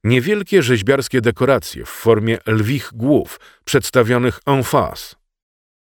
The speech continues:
Na drugiej kondygnacji kolejne pięć okien umieszczonych na przedłużeniu osi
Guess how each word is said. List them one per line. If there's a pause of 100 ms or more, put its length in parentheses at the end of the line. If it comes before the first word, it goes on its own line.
(100)
Na
drugiej
kondygnacji (120)
kolejne
pięć
okien (260)
umieszczonych
na
przedłużeniu
osi